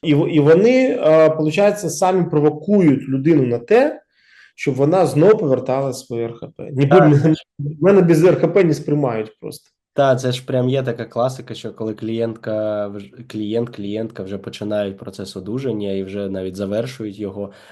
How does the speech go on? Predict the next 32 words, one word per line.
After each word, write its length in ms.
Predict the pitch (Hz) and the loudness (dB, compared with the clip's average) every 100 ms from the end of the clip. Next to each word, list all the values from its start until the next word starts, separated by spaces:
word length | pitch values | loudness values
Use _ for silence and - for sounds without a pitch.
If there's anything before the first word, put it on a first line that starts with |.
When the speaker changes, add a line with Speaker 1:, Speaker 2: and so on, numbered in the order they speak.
| - | -6
Speaker 2:
батьки 320 | 120 117 131 | -4 -2 -4
все 180 | 127 120 | -4 -4
одно 240 | 107 113 | -4 -6
шукають 400 | 113 110 101 98 | -8 -10 -10 -10
хворобу. 480 | - 98 95 - - _ _ _ _ _ | -10 -10 -10 -12 -18 _ _ _ _ _
Хвороби 460 | _ 120 123 123 117 | _ -2 0 0 -2
вже 220 | 107 120 | -4 -4
немає, 480 | 113 107 143 151 73 | -2 -2 0 -2 -4
ознак 400 | 95 98 120 120 | -10 -8 -6 -6
хвороби 420 | - 107 113 110 | -10 -14 -12 -12
вже 200 | 101 110 | -10 -8
немає, 460 | 107 98 104 127 117 | -8 -6 -4 -2 -4
Speaker 1:
Мгм. 100 | - | -6
Speaker 2:
людина 320 | 107 107 113 104 | -10 -12 -10 -8
вже 260 | 104 104 | -6 -4
нормально 460 | 101 107 107 110 104 | -4 -4 -4 -4 -4
себе 280 | - 101 98 | -10 -10 -8
відчуває, 540 | 95 - 110 131 127 | -10 -6 0 0 0
але 180 | 113 107 | -4 -6
ось 200 | 107 101 | -6 -8
ця 120 | - | -6
внутрішня 560 | 107 110 120 110 - 110 | -6 -6 -6 -10 -12 -12
тривога 540 | - 107 107 120 104 | -10 -8 -4 -4 -4
та 120 | 95 98 | -8 -8
незапокоєння 800 | 101 98 98 98 110 104 98 | -8 -10 -10 -10 -8 -6 -6
батьків 540 | 95 95 98 - 156 160 - - _ | -8 -10 -10 -6 -6 -6 -18 -20 _
продовжує 600 | 117 113 117 123 117 107 | -6 -2 -2 0 -2 -6
підтримувати 880 | - - - 120 117 107 104 98 101 | -8 -12 -6 -4 -4 -4 -6 -8 -10
ось 180 | 98 | -10
цей 100 | - | -10
мортидальний 600 | 101 98 - 104 107 101 95 | -8 -8 -8 -6 -4 -4 -8
фон 420 | - 120 156 | -8 -4 -4